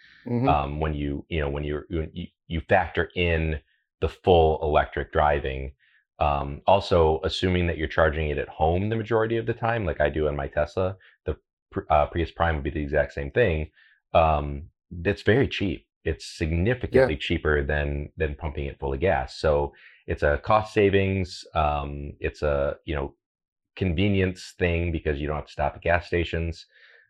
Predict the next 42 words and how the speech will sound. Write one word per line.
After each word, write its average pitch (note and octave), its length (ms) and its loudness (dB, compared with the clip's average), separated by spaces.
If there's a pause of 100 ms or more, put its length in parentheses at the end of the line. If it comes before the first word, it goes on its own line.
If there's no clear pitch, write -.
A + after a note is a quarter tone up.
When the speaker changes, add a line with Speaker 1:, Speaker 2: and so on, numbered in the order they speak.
Speaker 2:
Um, - 520 -2 (120)
so F2+ 320 4
yeah, F#2 300 4
I F#2 80 6
get F2 240 4
it. D2 240 0
I, E2+ 180 2
it's, F#2 260 -2
I F#2 100 4
think A2 160 0
it's F#2+ 100 -2
a F2 40 0
great F2 280 0
car D#2+ 280 2
for E2+ 80 -6
someone D#2 280 -4
who's D2 100 -6
not D2+ 180 -2
ready D2+ 200 -2
to D2 60 -4
make D2+ 220 -4
the D2+ 100 -10 (100)
full D2+ 440 -2
E D#2 140 -6
V D2+ 180 -6
transition. D2+ 760 -4 (600)
Um, C#2 600 0 (140)
however, D#2+ 800 4 (600)
I, - 120 -4 (340)
like, F2 320 2 (140)
its F#2+ 160 -2
appeal A2 480 4
to G#2 180 -2
me F#2 540 -2
is E2+ 180 -4
limited E2 420 0
slightly E2+ 760 -2
just D#2 300 -4
because D#2+ 760 -2
at E2+ 180 -4
that D2+ 320 0
cost, - 680 0